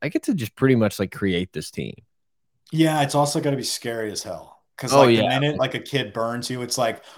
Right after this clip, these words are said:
Speaker 2: "Well, did you not see that coming, Brian?" It's like, "Well,
Speaker 1: Yeah.
Speaker 2: I mean, I don't know. Texas offered them a Lamborghini,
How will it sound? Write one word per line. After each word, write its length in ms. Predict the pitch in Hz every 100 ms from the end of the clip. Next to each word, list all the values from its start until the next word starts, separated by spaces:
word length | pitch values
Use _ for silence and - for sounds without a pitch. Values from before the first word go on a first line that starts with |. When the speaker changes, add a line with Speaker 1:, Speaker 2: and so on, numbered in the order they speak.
| -
Speaker 2:
"Well, 460 | 143 151 147 143
did 180 | - 139
you 80 | 143
not 180 | 151 156
see 120 | 170
that 180 | 156 -
coming, 340 | 120 131 165
Brian?" 440 | 175 185 208 220 202 _ _ -
It's 100 | 151
like, 160 | 139
"Well, 220 | 185 214
Speaker 1:
Yeah. 180 | - -
Speaker 2:
I 60 | 175
mean, 360 | 175 165 160 - -
I 140 | 180
don't 180 | 233 175
know. 300 | 147 151 165
Texas 480 | - 190 190 226 -
offered 380 | 156 156 165 147
them 100 | 143
a 60 |
Lamborghini, 1000 | 131 143 135 107 123 139 143 110 87